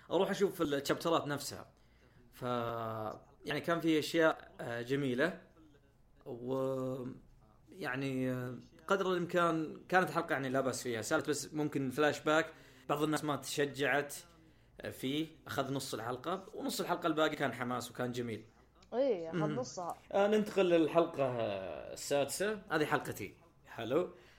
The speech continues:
Speaker 1: آه، أن-، أنت تكلمت
Speaker 2: مم.
Speaker 1: واستفتحت إنه بالحلقة الخامسة، هذه خليها علي، السادسة لي. <laughs>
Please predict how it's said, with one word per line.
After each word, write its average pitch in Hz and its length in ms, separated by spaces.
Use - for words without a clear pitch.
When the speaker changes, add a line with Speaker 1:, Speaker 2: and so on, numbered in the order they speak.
Speaker 1:
آه، 107 420
أن-، 156 240
أنت 156 220
تكلمت 170 520
Speaker 2:
مم. 208 240
Speaker 1:
واستفتحت 180 680
إنه 135 240
بالحلقة 123 380
الخامسة، 151 440
هذه 135 100
خليها 123 380
علي، 104 180
السادسة 147 500
لي. 117 200
<laughs> 165 420